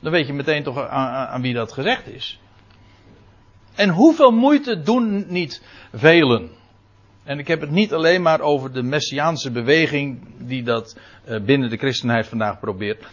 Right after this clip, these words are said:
maar eigenlijk ook in het algemeen standaard christendom. Waar de tien geboden worden voorgelezen en de gedenk de Sabbatdag, dat gedien heiligt.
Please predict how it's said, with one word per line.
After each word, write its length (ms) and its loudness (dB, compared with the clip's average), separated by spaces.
maar 240 -6
eigenlijk 420 -8
ook 280 -10
in 140 -6
het 100 -8
algemeen 680 -4
standaard 680 0
christendom. 580 -6
Waar 360 4
de 140 -6
tien 260 0
geboden 560 -4
worden 260 -8
voorgelezen 640 0
en 200 -16
de 120 -16
gedenk 420 -14
de 80 -12
Sabbatdag, 460 -4
dat 160 -18
gedien 280 -6
heiligt. 560 -6